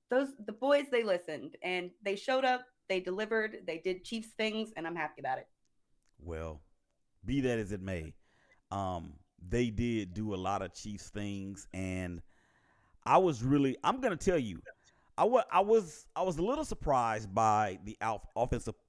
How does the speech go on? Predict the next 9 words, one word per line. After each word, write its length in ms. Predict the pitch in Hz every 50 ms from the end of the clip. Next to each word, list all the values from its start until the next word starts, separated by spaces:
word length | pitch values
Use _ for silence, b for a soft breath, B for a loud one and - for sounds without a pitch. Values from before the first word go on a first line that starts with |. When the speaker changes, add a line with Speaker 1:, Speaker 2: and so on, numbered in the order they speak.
| _ _ -
Speaker 2:
output. 440 | 107 104 87 - - 107 101 87 - - _ _ _ _ _
I 60 | -
almost 240 | - 123 110 92 -
said 160 | - 90 -
put 160 | - - 107 80
out. 200 | - - - b b b b b b b - -
Offensive 380 | 165 180 - 185 156 139 143 - -
output 460 | 151 147 135 - - 123 113 90 - _ _ _ _ -
because 800 | - 139 - - 180 180 170 156 139 123 120 113 110 - - -